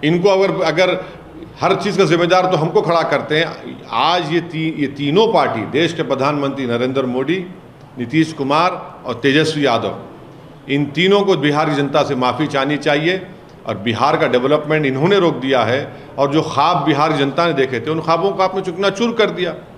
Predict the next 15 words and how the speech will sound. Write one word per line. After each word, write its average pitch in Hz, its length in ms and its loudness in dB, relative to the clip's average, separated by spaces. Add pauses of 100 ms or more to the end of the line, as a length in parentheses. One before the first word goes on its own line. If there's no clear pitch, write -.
(380)
जो 147 120 2
आपने 170 240 2
social 170 340 2
justice 165 380 2
की 190 120 -6
बात 170 280 2
की 170 120 -2
थी, 170 240 -8 (1080)
एमवाई 170 400 4
combination 160 680 2
की 170 120 -2
बात 156 300 2
की 165 100 -2
थी 165 160 -2
आपने, 151 420 0